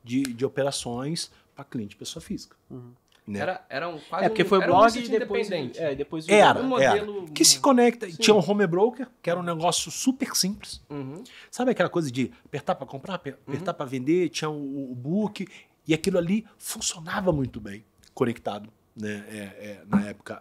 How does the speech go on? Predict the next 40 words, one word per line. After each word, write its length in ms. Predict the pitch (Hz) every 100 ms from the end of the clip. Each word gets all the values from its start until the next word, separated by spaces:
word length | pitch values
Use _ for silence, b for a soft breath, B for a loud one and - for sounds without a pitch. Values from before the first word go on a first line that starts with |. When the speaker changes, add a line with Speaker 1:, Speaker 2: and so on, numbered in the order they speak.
| -
Speaker 1:
era 180 | 104 104
na, 240 | 98 98
na 100 | 95
corretora 320 | 95 101 95 101
X 120 | -
P. 240 | - 165 - b b b b
E 120 | 170 185
aí 180 | 196
a 220 | 220 - 160
minha 180 | 190
proposta 540 | 190 185 170 160 - 180
lá 240 | 180 202
era 280 | 180 165 214 b b
ser 380 | - - 160 180
o, 640 | 196 196 196 196 202 185 165
o 100 | 165
head 360 | 151 147 147
da 140 | 175 180
área 320 | 180 180 185
de 100 | 180
análise. 420 | 220 170 104 -
Speaker 3:
Uhum. 280 | 165 143 143 226
Speaker 1:
Que 140 | -
num 160 | 311 262
primeiro 340 | 180 170 170
momento 400 | 170 160 156 143
era 100 | 156
muito 280 | 151 156 185
trading, 480 | - 175 185 208 208
trading, 440 | - 135 135 139
trading. 480 | 156 190 240 269 269 B B B
E 80 | 226
aí 120 | 220
depois 360 | 214 214 202 202
a 40 |
gente 180 | 190 196
começou 320 | - 190 -
a 40 | 185
construir 340 | 196 - 190
também 340 | 196 196 175